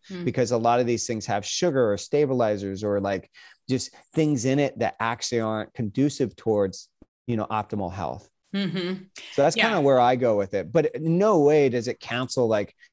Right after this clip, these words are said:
Speaker 2: you still eat organ meats. I mean, I know people that actually put pluck on their organ meats, you know, and I'm like, "Yeah, let's
Speaker 1: Yeah.
Speaker 2: do it."
Speaker 1: I was putting pluck in the chicken liver mousse that I made, 'cause I'm like, the,
Speaker 2: Oh,
Speaker 1: the
Speaker 2: so
Speaker 1: seasoning,
Speaker 2: good.
Speaker 1: the flavor is delicious. Like,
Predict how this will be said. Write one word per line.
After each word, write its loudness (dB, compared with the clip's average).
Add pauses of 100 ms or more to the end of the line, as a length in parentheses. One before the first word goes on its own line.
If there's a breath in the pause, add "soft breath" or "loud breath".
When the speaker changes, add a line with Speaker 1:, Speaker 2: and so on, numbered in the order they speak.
(380 soft breath)
Speaker 2:
you 0
still 4
eat 6
organ 4
meats. -2
I 2
mean, 0
I 0
know 0
people -2
that 4
actually -4
put -2
pluck 0
on 2
their 0
organ -2
meats, -12
you -2
know, 0
and 0
I'm 0
like, -2
"Yeah, 2 (320)
let's -6
Speaker 1:
Yeah. 2
Speaker 2:
do 4
it." -2 (160)
Speaker 1:
I 0
was 2
putting 2
pluck 0
in 0
the 2
chicken -2
liver -4
mousse -2
that -6
I -2
made, -8
'cause -6
I'm -2
like, -2
the, 2
Speaker 2:
Oh, -2 (140)
Speaker 1:
the 4
Speaker 2:
so 4
Speaker 1:
seasoning, 4
Speaker 2:
good. 2
Speaker 1:
the 2
flavor 0
is -4
delicious. -2
Like, -2